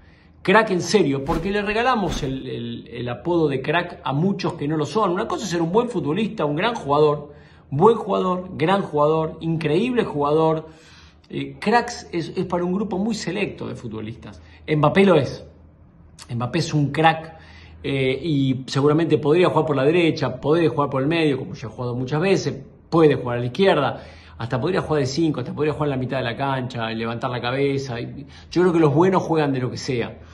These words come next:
pero tienen en lugares donde todavía su prestación es mucho mejor, ¿no?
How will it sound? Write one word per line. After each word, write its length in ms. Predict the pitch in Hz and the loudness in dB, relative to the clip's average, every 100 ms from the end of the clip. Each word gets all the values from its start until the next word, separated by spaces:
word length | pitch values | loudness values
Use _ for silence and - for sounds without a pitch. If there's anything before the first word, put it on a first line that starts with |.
| - - - - | -20 -20 -20 0
pero 440 | 147 151 160 - - | 4 4 4 -2 0
tienen 400 | 151 147 151 151 | 4 4 2 -2
en 180 | 151 135 | -2 0
lugares 480 | 139 170 220 214 226 | 4 6 6 4 2
donde 840 | 185 143 131 123 120 120 117 - - - | 0 -2 0 0 0 -2 -6 -10 -16 -6
todavía 420 | 143 127 156 165 | -2 0 2 0
su 160 | 160 143 | -2 -6
prestación 400 | 131 131 175 165 | -8 -8 -4 -2
es 80 | |
mucho 220 | 139 143 104 | -2 -4 -8
mejor, 380 | 117 165 131 | -6 -2 -2
¿no? 220 | 113 139 | -2 -8